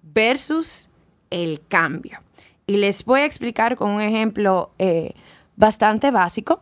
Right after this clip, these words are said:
de a qué yo me refiero con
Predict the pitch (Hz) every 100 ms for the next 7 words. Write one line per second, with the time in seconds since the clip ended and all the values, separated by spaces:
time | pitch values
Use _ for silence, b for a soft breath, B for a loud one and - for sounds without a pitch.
0 | _ _ _ _ _ _ - - 220 208
1 | 208 190 180 - _ - 208 226 226 254
2 | 220 196 - 185 180 180 180 - _ -
3 | 180 170 165 165 165